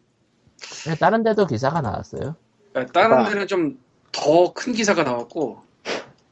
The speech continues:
Speaker 3: 그러니까 이게 한국 쪽 기사가 많이 나왔는데 해외 쪽인 기사가 전혀 없어가지고 뭐 당연히 그럴 법만 하겠지만, 뭐 지니 여부를 솔직히 의심하는 건 아니지만 한번 알아보고 싶어서 지니 여부를 알기가 참 그렇네요.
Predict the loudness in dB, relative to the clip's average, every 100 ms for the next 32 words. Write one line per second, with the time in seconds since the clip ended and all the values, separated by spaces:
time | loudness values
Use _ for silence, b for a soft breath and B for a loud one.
0 | _ 2 4 6 6 4 2 4 6 4
1 | 4 2 4 4 4 2 0 -2 -6 -8
2 | -2 4 4 6 2 2 0 0 0 2
3 | 2 2 -2 -2 -2 0 0 0 -8 _
4 | -4 4 6 6 6 4 4 -2 0 0
5 | 0 0 2 0 -4 _ _ 0 0 -8
6 | _ _ _ _ _ _ -20 _ -20 -10
7 | 0 4 8 10 8 8 6 6 6 6
8 | 6 8 6 4 -6 -18 0 2 2 2
9 | 2 4 4 2 0 -2 -4 -8 _ B
10 | B B B B B 0 2 4 4 4
11 | 2 0 0 0 2 6 8 10 8 8
12 | 4 2 0 -2 -4 -2 -2 -4